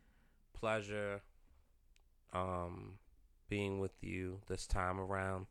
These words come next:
And, um, we have some other stuff that we didn't get to 'cause Leah veering off and talking about nonsense. Um, but we definitely wanted to get into, uh, something else. We'll save that for next week. But, um,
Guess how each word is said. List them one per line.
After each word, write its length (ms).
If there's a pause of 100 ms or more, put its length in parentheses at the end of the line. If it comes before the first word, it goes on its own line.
(720)
And, 420
um, 580 (580)
we 120
have 200
some 220
other 180
stuff 320
that 80
we 120
didn't 160
get 160
to 240
'cause 200
Leah 300 (340)
veering 460
off 300
and 120
talking 360
about 280
nonsense. 640 (800)
Um, 380
but 140
we 100
definitely 440
wanted 180
to 60
get 200
into, 640
uh, 460
something 420
else. 240
We'll 160
save 260
that 160
for 100
next 300
week. 180 (540)
But, 240
um, 420